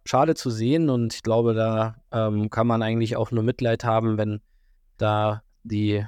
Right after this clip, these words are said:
ich sag jetzt mal, mentalen Probleme, ich glaub, dass da auch ein bisschen, ähm,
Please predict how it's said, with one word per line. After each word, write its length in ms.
ich 80
sag 160
jetzt 160
mal, 140
mentalen 580
Probleme, 500
ich 120
glaub, 240
dass 180
da 140
auch 200
ein 200
bisschen, 560
ähm, 540